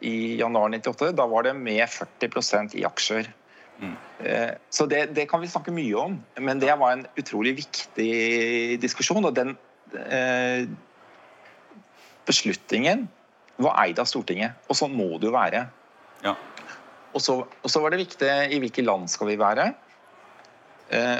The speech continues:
Speaker 1: og det var da stort sett i O E C D-land og Hongkong.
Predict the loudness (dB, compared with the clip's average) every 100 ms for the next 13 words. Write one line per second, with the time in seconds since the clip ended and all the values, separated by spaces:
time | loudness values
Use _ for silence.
0 | -2 -2 2 2 2 4 4 2 -2 -6
1 | -2 -2 0 -2 -2 -4 0 0 2 2
2 | 0 -2 0 2 2 0 -2 -2 -2 2
3 | 2